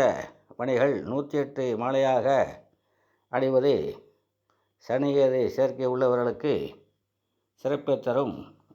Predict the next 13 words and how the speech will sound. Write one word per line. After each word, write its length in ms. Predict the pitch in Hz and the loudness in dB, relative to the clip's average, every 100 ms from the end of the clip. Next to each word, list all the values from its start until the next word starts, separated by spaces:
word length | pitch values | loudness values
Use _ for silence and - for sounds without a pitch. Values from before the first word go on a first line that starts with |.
| _ | _
ஒரு 300 | 120 135 139 | -6 -4 -4
அமைப்பாகும். 680 | - 135 131 120 104 80 - - _ _ _ _ _ _ _ _ _ _ _ _ _ _ _ _ _ _ _ _ _ _ _ _ _ _ _ _ | -4 -4 -2 2 2 0 -10 -20 _ _ _ _ _ _ _ _ _ _ _ _ _ _ _ _ _ _ _ _ _ _ _ _ _ _ _ _
இத்துடன் 560 | 101 104 127 123 87 - - _ - - - - _ _ _ _ | -6 0 2 2 0 -12 -20 _ -20 -20 -20 -20 _ _ _ _
இப்பதிவை 540 | 95 101 120 123 117 | -6 -2 0 2 2
நிறைவு 280 | 107 120 117 | 0 0 0
செய்கின்றேன். 680 | 110 110 110 113 117 - - _ _ _ _ _ _ _ _ _ _ _ _ | -2 -2 -2 0 0 -2 -12 _ _ _ _ _ _ _ _ _ _ _ _
எனது 320 | - 110 113 | -6 -2 0
பதிவு 520 | 104 120 127 117 85 - - - | 2 2 0 0 -2 -6 -20 -12
பிடித்திருப்பவர்கள் 960 | 117 120 113 117 117 113 107 117 104 62 - _ _ _ _ _ _ _ _ _ | -8 -6 -6 -4 0 0 2 -2 -4 -10 -20 _ _ _ _ _ _ _ _ _
லைக் 140 | 107 117 | -4 -4
செய்யவும், 760 | - 113 107 120 123 - - _ _ _ _ | -2 0 2 0 -2 -8 -18 _ _ _ _
கமெண்ட் 240 | - 110 117 | -8 -6 -4
செய்யவும் 600 | - 113 107 113 - - | -2 -2 0 -2 -6 -10